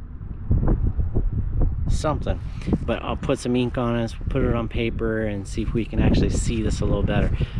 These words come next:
This is a really cool <laughs> find. I'm happy. <laughs> Great. I'm gonna tell the, uh, owner what I found so that he knows and he can make a decision what he wants to do with it. But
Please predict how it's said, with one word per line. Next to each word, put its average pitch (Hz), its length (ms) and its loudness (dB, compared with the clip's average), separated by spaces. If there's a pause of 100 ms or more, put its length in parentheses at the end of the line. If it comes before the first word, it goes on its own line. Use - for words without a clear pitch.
(260)
This - 240 0
is - 120 -8
a - 100 -8
really 240 480 0
cool - 280 6
<laughs> - 280 -12
find. 123 340 -6 (840)
I'm 151 160 2
happy. 117 440 -2 (300)
<laughs> - 1600 0
Great. - 400 2
I'm - 240 4
gonna 131 120 4
tell 139 300 4
the, - 280 4
uh, - 140 4
owner 143 360 2
what 135 160 0
I 123 100 -2
found 147 680 4 (100)
so - 120 4
that - 120 4
he 135 140 2
knows - 500 2 (1700)
and - 100 2
he 127 140 0
can 123 120 2
make 127 180 2
a - 40 2
decision - 440 2
what 107 120 4
he 113 100 0
wants 113 240 2
to 104 80 -6
do 120 240 2
with 120 200 -2
it. 123 200 2 (540)
But - 160 -6